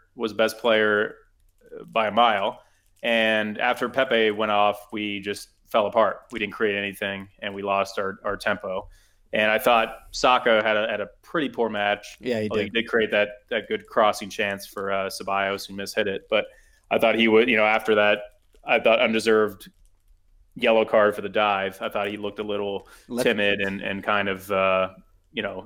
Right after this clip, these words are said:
Speaker 1: again, he's an eighteen-year-old kid, so he's gonna, he's gonna have those matches. So I, well, you know, why would you, why would you not take him off
Speaker 2: Yep.
Speaker 1: instead of your seventy-two million pound signing,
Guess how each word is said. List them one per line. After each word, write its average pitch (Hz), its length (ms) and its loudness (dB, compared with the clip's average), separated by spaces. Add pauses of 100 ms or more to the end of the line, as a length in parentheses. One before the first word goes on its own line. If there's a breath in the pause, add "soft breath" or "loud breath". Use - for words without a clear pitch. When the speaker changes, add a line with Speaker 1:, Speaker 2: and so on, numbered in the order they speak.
Speaker 1:
again, 113 280 0
he's 104 160 -4
an 113 180 -8
eighteen-year-old 98 480 -6
kid, 95 260 -2
so - 120 -8
he's 95 100 -6
gonna, 98 160 -8
he's 98 140 -10
gonna 98 160 -4
have 98 180 -2
those 98 180 -8
matches. 101 440 -6 (440 soft breath)
So 117 80 0
I, 120 180 2 (160)
well, 143 180 0
you 143 60 -4
know, 120 100 2
why 113 260 6
would 123 160 0
you, 120 120 -2
why 127 180 4
would 131 140 2
you 117 80 -2
not 120 280 0
take 123 280 -2
him 131 260 -4
off 101 420 -2 (160)
Speaker 2:
Yep. 107 200 -4 (400)
Speaker 1:
instead 113 280 0
of 104 120 -2
your 107 300 -4
seventy-two 117 600 -2
million 107 360 -6
pound 101 460 -4
signing, 98 520 -4